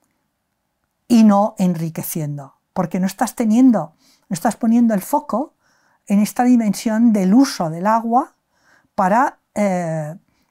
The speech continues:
la, la sustentabilidad de la aldea a cambio de un dinero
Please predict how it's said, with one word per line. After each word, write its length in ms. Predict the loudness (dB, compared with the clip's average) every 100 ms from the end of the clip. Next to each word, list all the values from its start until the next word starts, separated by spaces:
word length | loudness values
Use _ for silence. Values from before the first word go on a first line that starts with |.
| _ _ _ -12
la, 340 | -8 -8 -8
la 140 | -10
sustentabilidad 840 | -8 -10 -6 -6 -6 -6 -6 -6 -4
de 80 | -4
la 80 | -2
aldea 440 | 0 0 0 -4 _ _ _ _ _ _
a 140 | -8 -2
cambio 340 | 2 4 4
de 60 | 4
un 120 | 6
dinero 540 | 6 4 2 0 -2